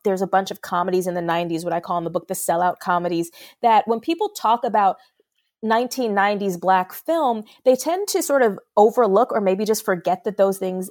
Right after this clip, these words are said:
ever happened, partly because there's such a big emphasis on, um, what some might call the hood films from, from that period, Boys in the Hood, Menace to Society, Juice.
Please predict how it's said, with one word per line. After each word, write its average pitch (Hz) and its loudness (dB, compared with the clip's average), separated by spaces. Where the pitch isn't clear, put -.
ever 180 0
happened, 185 -2
partly 311 -4
because 208 -4
there's 240 0
such 269 -2
a 269 2
big 214 0
emphasis 277 -2
on, 196 4
um, 196 2
what 220 -2
some 214 -2
might 202 2
call 202 4
the 185 4
hood 190 -2
films 269 -2
from, 262 -4
from 254 -2
that 240 2
period, 262 2
Boys 180 0
in 180 -8
the 185 -4
Hood, 233 0
Menace 180 -4
to - -20
Society, 190 -2
Juice. 208 -4